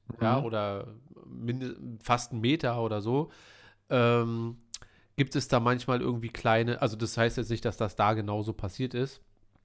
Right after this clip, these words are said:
Speaker 2: aber ich hab gestern nur, äh, ein Beispiel gelesen, was passiert sein könnte, dass es dort, äh, dann manchmal schwer zu sehen ist, wann dort die Straße aufhört, weil die da so, so kleine Hügel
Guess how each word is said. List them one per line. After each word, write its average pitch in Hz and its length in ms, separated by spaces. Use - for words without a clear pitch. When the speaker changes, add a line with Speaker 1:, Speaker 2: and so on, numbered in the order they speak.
Speaker 2:
aber 113 140
ich - 100
hab 110 120
gestern 117 320
nur, 113 280
äh, 117 100
ein 107 120
Beispiel 120 480
gelesen, 110 560
was 117 240
passiert 120 640
sein 107 380
könnte, 139 640
dass 117 140
es 113 160
dort, 117 400
äh, 123 80
dann 123 280
manchmal 120 380
schwer 120 380
zu - 160
sehen 120 340
ist, 127 360
wann 117 400
dort 120 260
die 117 60
Straße 120 440
aufhört, 120 300
weil 110 100
die 113 80
da 113 140
so, 110 80
so 113 160
kleine 110 360
Hügel 147 480